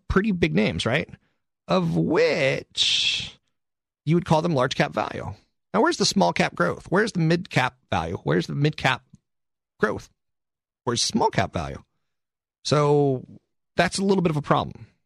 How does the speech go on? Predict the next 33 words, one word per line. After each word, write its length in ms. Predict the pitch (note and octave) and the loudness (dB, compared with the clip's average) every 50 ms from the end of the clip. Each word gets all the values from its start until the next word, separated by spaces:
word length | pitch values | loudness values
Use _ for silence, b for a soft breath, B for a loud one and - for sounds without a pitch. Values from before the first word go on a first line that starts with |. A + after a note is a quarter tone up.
| _ _ _ _ _ _ _ _ _ _ _ _ _ - | _ _ _ _ _ _ _ _ _ _ _ _ _ -2
I 40 | - | 0
hope 160 | A2+ D#3+ E3+ | 2 2 2
you're 60 | F3+ D#3+ | 2 2
going 240 | E3 E3 C#3 G#2 | 2 2 2 0
with 120 | E2 D2 - | -4 -6 -8
me 120 | E2+ D2+ | -10 -10
on 180 | D2+ D2+ D#2+ E2+ | -8 -8 -6 -6
this. 240 | F2 G2 - - - _ _ _ _ _ _ _ _ _ _ _ - | -6 -6 -6 -8 -10 _ _ _ _ _ _ _ _ _ _ _ -2
Um, 600 | G2+ A2 B2 B2+ B2+ B2+ B2 B2 B2 B2 B2+ C3+ | 0 2 4 4 4 4 2 2 0 0 0 0
utilities 440 | C#3+ C3+ - G3+ G#3 G3+ G3 F3 | 0 2 2 2 2 4 2 2
make 160 | E3 F#3+ E3+ - | 2 2 2 2
up 80 | E3 | 2
about 180 | F3 E3+ D3+ C3+ | 0 0 0 0
nine 180 | C#3+ C#3+ D3 | 0 -2 0
percent 220 | C#3 D3 - D#3 C#3+ | -2 -2 0 0 0
of 60 | C3 | 0
the 40 | - | 2
fund, 380 | C3+ B2+ B2+ C3+ C#3 C3+ B2 | 0 0 2 0 -2 -2 -2
business, 540 | B2 A#2+ A2+ B2+ C#3 D#3 - - - - - | -2 -2 0 0 0 -2 -2 -2 -4 -6 -6
about 260 | - - F2+ E2+ - | -6 -6 -6 -6 -6
five 280 | - - G2 G2 G2+ - | -4 -2 -2 0 -2 -2
percent, 300 | - G2 - - G2+ F2 | -4 -4 -4 -4 -4 -4
financial, 360 | - F#2+ G2 G2+ G2+ - G2+ | -4 -4 -4 -4 -4 -4 -4
seventeen 640 | - - - E2+ E2 D#2+ D2+ - - - C3 C3 B2+ | -4 -4 -4 -4 -4 -6 -8 -8 -6 -2 0 0 0
percent, 500 | A#2 A2+ - - A#2 A#2 A2+ G#2+ - - | 0 -2 -2 0 0 0 0 -2 -4 -4
telecommunications, 680 | - G#2+ F#2 - - F#2 F2+ F2+ - G2+ G2+ - - - | -6 -6 -6 -4 -6 -6 -6 -6 -4 -6 -6 -6 -6 -6
fifteen. 260 | - F#2+ - - G2 | -6 -6 -6 -6 -4
So 140 | - - E3 | -2 0 0
it's 140 | G3 - - | 0 0 0
got 160 | - F3+ D#3+ | -2 -2 0
a 40 | D3+ | 0
nice 240 | C3+ C3 B2+ A#2+ - | 0 -2 -2 -2 -2
diversification. 840 | A2+ F#2+ G2+ F#2 - - - - - E2+ C#2+ C2+ - - - - | -4 -4 -4 -4 -6 -8 -12 -12 -12 -10 -10 -8 -10 -12 -14 -14